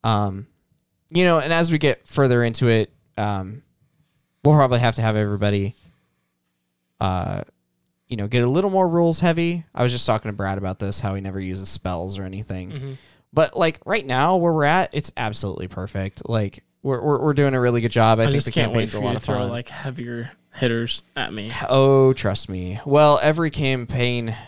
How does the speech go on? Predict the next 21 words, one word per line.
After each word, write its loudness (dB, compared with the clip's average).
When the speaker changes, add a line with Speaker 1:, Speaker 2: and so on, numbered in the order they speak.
Speaker 1:
mission -2
in -8
this -6
one, -6
uh, -6
goes -4
up -2
by -8
two, -6
two -2
challenge -8
ratings. -12
Speaker 2:
Okay. -16
Speaker 1:
So, -4
um, -6
Speaker 2:
I -4
won't -4
miss -12
the -14
boss -12
fighting -12